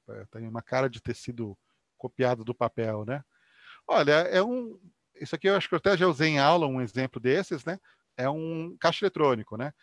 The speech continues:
Caixa eletrônico fora do Brasil. Aliás, cuidado quem vai viajar ao exterior, mesmo na América do Sul, Europa, Estados Unidos,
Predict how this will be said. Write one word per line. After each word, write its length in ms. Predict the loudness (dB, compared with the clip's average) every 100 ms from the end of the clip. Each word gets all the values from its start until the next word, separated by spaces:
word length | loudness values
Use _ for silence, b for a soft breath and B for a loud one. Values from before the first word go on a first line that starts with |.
| b -4
Caixa 260 | -2 0
eletrônico 420 | -2 2 2 2 -4
fora 300 | 2 2 2
do 80 |
Brasil. 380 | 0 -2 -2 -4
Aliás, 260 | 2 0 0
cuidado 480 | -4 2 4 4 2
quem 140 | -2
vai 160 | -2 0
viajar 260 | 0 2
ao 60 | 0
exterior, 520 | -2 -4 0 0 0
mesmo 300 | -2 -6 -4
na 80 | -4
América 340 | -4 -4 -6
do 60 | -8
Sul, 400 | -14 -10 -6 -4
Europa, 380 | 0 2 0 -2
Estados 240 | -10 -8
Unidos, 420 | -2 0 0 -4